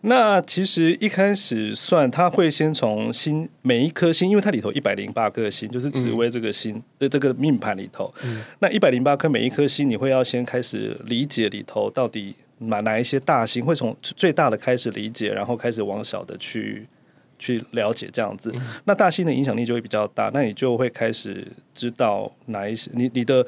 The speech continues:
Speaker 1: 命盘最，最基本的，你的命宫里头的命盘的主要的星性是怎么样，它就会代表你的个性。
Speaker 2: 嗯。
Speaker 1: 那因为其实我自己天生就知道说我是一个很会看人的人。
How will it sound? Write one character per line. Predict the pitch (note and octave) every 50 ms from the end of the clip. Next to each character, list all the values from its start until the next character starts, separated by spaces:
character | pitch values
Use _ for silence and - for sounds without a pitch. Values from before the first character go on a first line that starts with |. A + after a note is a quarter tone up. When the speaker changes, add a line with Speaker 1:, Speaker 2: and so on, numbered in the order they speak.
| - -
Speaker 1:
命 | - F3 F3 D3 C3
盘 | - A#2+ G#2+ G#2 A2
最， | - - D#3 C#3+ C#3+
最 | D3+ - E3 D#3 D3 - - _
基 | - - E3 F3+
本 | F3+ - B2+ G#2+ G#2
的， | G2 A2+ A2+ A2 A2 A2+ - _ _ _ _ _ _ _ _ _ _
你 | - A#2 A2+
的 | A#2+ B2+ B2+
命 | F3 F#3+ D#3+
宫 | C#3+ D#3 D3+
里 | D3+ B2+
头 | G#2+ - G#2+
的 | A2 A#2
命 | C3+ D3+ C#3 A#2+
盘 | G#2+ - G#2+ G2 G2 F#2+ G#2 A#2 - _ _ _ _ _ _
的 | - A#2
主 | A2+ - A2 A#2+
要 | D3+ C#3+
的 | B2
星 | A2 - - C3 C3+
性 | - D#3 B2+
是 | A2+ C3
怎 | A#2+ - G2
么 | F#2+ F#2 -
样， | G#2+ A#2 A2+ G#2 -
它 | - B2+
就 | A#2+ C3
会 | C3
代 | B2+ C3+ A#2+
表 | A2 A2+ G2
你 | G2+ G2 F#2+ - -
的 | G2+ G2+ F#2+ G2 - _
个 | - D3+ B2 A2
性。 | - - - B2 A2 - _ _ _ _
Speaker 2:
嗯。 | - C3+ C3 C3+ C#3 C#3+ D3 D3+ D3+ D3+ D3+ D3+ D3+ D3+ D3+ D3+ D3+ D3+ D3 D3+ - - - - - - _ -
Speaker 1:
那 | F#3 G#3 G#3+ F#3+ F3 -
因 | F3+ F3 F#3+ G#3
为 | G3+ F#3+ F3 D#3 C#3+ C#3 - -
其 | - - B3+
实 | C#4
我 | C4+ D#3+ C#3
自 | C3+ C#3 - C3
己 | B2 - B2 A#2 A2+
天 | A2+ - - F#3+ F3 F3+
生 | F3 - E3 E3
就 | D#3+ D#3
知 | C#3 C#3 - C3+
道 | B2+ D3+ C3+ A#2+
说 | A#2+ - - A#2+
我 | A#2 A#2 A2+ G#2+
是 | - C#3+
一 | C3+ C#3
个 | C#3
很 | G#2+ G2 G2
会 | G#2 A#2+
看 | - - - A#2+
人 | G2+ F#2 F2 F2+
的 | F#2 F#2+
人。 | G2 -